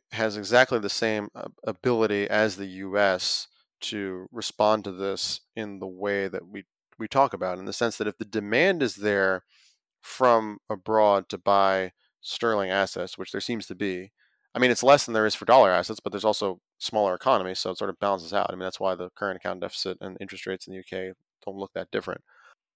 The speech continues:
Then there's no reason why you couldn't have the U K government perform a similar function.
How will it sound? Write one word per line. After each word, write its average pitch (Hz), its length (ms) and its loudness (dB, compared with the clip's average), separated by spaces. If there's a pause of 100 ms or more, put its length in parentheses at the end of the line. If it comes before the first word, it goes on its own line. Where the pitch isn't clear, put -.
(180)
Then 104 420 2
there's 101 180 -2
no 117 140 2
reason 104 600 -4
why 92 360 0
you 92 200 -8
couldn't 104 300 -8
have 90 560 -8 (160)
the 95 80 -12
U 98 140 -10
K 95 180 -8
government 92 380 -4
perform 95 420 -8
a 87 40 -12
similar 92 400 -6
function. - 480 -8